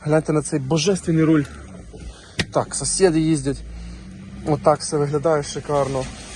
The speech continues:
Автоматик. Клімат, контроль, магнітола, на пахнючках, все.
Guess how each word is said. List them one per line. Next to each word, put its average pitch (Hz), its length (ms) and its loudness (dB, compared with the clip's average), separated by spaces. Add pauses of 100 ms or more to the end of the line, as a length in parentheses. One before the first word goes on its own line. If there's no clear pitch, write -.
(560)
Автоматик. 151 800 2 (1300)
Клімат, 170 400 2
контроль, 156 540 4
магнітола, 147 800 4 (420)
на 160 120 2
пахнючках, 165 640 -4
все. 135 300 0